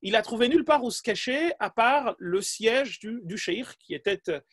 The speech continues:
un peu en hauteur. Alors, il est parti, il s'est caché en dessous, il y avait comme, euh, un drap qui couvrait le, le siège. Donc, il s'est caché là et personne n'était au courant de, de sa présence.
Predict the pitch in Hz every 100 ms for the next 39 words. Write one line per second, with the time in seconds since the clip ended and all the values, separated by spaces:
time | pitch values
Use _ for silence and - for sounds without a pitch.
0 | _ - - - 160 160 202 160 147 151
1 | 240 285 320 185 _ - - 185 185 190
2 | 180 185 - 330 330 214 - 185 247 -
3 | 226 175 - 320 190 190 185 214 196 170
4 | 156 151 180 170 170 208 269 277 - 165
5 | - 175 180 202 175 _ _ 156 151 151
6 | 147 - 233 254 349 349 - _ 190 180
7 | 202 226 233 233 240 294 294 214 202 277
8 | 233 190 175 165 185 226 190 196 _ _
9 | 160 165 165 - 156 135 - -